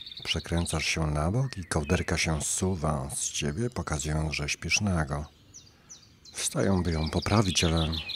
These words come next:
rezygnuję z tego, bo zbyt kusząco wyglądasz.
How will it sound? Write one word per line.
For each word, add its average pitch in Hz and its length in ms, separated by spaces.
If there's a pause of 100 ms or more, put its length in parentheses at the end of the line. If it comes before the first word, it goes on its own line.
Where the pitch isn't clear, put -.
(120)
rezygnuję 135 640
z - 80
tego, 78 300
bo 76 560
zbyt 82 400
kusząco 80 680
wyglądasz. - 680